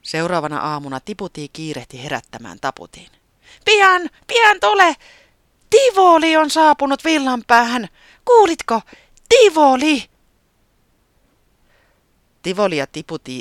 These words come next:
ei ollut osannut edes toivoa. Se oli ehkä parasta, mitä voisi tapahtua. <laughs> "Nytkö se tuli?", Taputi myhäili. "Tiesitkö sinä, että Tivoli on tulossa?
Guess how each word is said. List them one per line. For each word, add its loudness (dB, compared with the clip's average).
ei -10
ollut -14
osannut -14
edes -16
toivoa. -8
Se -6
oli -4
ehkä -8
parasta, -6
mitä -10
voisi -12
tapahtua. -20
<laughs> -14
"Nytkö -14
se -8
tuli?", -8
Taputi -12
myhäili. -18
"Tiesitkö -4
sinä, -4
että -6
Tivoli -4
on -10
tulossa? -8